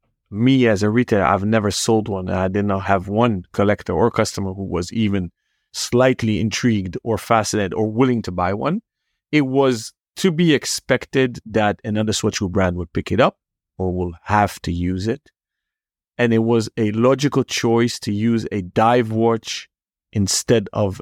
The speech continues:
a s-, chronograph, let's say. So it doesn't surprise me that it's a Blancpain fifty Fathoms that got the alloy.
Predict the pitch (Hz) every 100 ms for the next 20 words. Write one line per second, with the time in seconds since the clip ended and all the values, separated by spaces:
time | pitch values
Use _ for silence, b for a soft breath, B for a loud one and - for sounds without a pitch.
0 | - 98 92 90 - _ _ _ _ _
1 | _ _ _ _ _ _ _ - - -
2 | 127 110 95 92 80 - 87 82 - -
3 | - - - 120 117 - _ _ - 127
4 | 123 175 226 - - 135 131 123 123 127
5 | 147 - _ _ - 95 107 98 - _
6 | 113 104 - - 117 101 92 90 _ _
7 | _ 113 107 92 - 98 98 117 _ _
8 | _ _ 127 - 104 - 120 110 95 95
9 | 95 82 - 107 127 123 - - 87 98
10 | 92 87 76 65